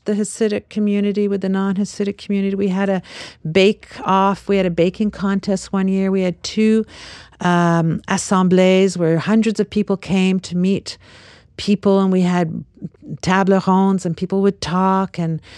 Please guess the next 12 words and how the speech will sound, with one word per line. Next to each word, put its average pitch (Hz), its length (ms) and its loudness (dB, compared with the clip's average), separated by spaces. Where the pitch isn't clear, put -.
we've 226 120 0
done 302 200 4
quite 240 420 4
a, 240 40 2
quite 202 300 0
a 202 40 2
few 196 200 -4
things. - 720 -6
Um, 160 440 -2
menorah 180 400 2
lightings. 170 500 0
We 165 160 -2